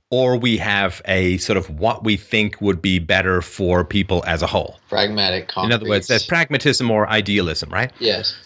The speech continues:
Speaker 1: Now, if
Speaker 2: I,
Speaker 1: we
Speaker 2: I
Speaker 1: are
Speaker 2: get you.
Speaker 1: going to go, yeah, so if we're gonna go down the route and we're gonna say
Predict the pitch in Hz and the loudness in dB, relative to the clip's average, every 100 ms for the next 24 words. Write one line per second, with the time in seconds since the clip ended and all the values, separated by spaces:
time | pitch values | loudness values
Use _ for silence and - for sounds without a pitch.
0 | - 143 135 131 - _ - 170 - - | 0 2 2 0 -6 _ -4 -2 -2 0
1 | 180 170 160 143 151 170 202 185 165 151 | 2 2 2 2 2 2 2 0 0 2
2 | 147 - _ - 135 - 175 170 185 202 | 0 -2 _ -2 0 2 2 2 0 2
3 | 190 180 160 135 110 98 - 110 110 107 | 2 2 2 2 2 2 -2 0 2 2
4 | 107 - 110 101 98 | 2 2 2 4 2